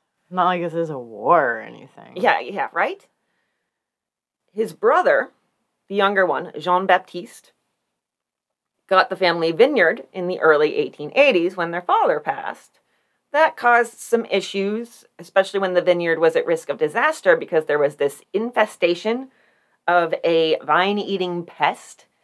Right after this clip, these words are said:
Speaker 2: It was overtaking a huge portion of France's grape crop. And this was really affecting the wine harvest, the grape harvest, which they turn to wine. They don't just harvest the bottles off the trees. Wouldn't that be great?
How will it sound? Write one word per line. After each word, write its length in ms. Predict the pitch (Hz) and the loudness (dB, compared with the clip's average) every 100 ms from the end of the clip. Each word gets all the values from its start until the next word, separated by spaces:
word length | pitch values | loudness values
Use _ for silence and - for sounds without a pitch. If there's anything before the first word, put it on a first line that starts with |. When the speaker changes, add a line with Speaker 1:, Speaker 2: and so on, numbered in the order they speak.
| _ | _
Speaker 2:
It 160 | 151 - | -14 -4
was 100 | 190 | 4
overtaking 540 | 226 214 214 190 170 | 4 4 2 -2 0
a 40 | 143 | -4
huge 800 | - - 277 285 247 208 - | -6 -8 0 2 2 0 -6
portion 520 | - 175 156 - 117 - _ _ _ | 2 2 2 -2 -14 -20 _ _ _
of 140 | 165 - | -4 -4
France's 800 | - 165 151 156 165 170 - _ _ | -2 0 0 2 0 0 -8 _ _
grape 320 | - 294 339 - | -6 -6 -6 -8
crop. 380 | - - - _ _ _ _ _ _ _ _ _ _ _ | -6 -6 -10 _ _ _ _ _ _ _ _ _ _ _
And 500 | 175 170 160 147 143 - | 0 4 4 4 0 -4
this 160 | 170 165 | -4 -2
was 180 | 165 151 | -4 -6
really 580 | 143 196 214 190 160 - | -10 -4 -2 -2 -4 -6
affecting 840 | 156 - 160 - 160 143 143 135 _ - | -4 0 -2 0 -2 -2 -8 -14 _ -8
the 80 | |
wine 300 | 160 160 156 | 0 2 2
harvest, 640 | 151 147 143 143 143 - - _ _ _ | 2 0 2 0 -4 -12 -20 _ _ _
the 80 | 147 | -2
grape 260 | 180 175 | 0 0
harvest, 380 | 175 147 143 - | 2 2 0 -6
which 180 | 143 - _ | -10 -12 _
they 140 | 135 | -10
turn 260 | 131 170 160 | -8 -4 -2
to 80 | 135 | -2
wine. 220 | 131 120 | -4 -6
They 80 | 131 | -8
don't 180 | 135 | -8
just 160 | 123 - | -10 -16
harvest 380 | - 131 127 - | -2 -2 -2 -10
the 40 | |
bottles 360 | 127 131 127 131 | 2 2 2 0
off 160 | 120 | 0
the 80 | 120 | 0
trees. 320 | - 127 123 | -8 -6 -4
Wouldn't 180 | 190 170 | -4 -2
that 160 | - - | -2 -4
be 60 | |
great? 280 | 131 - 131 | -2 -2 -2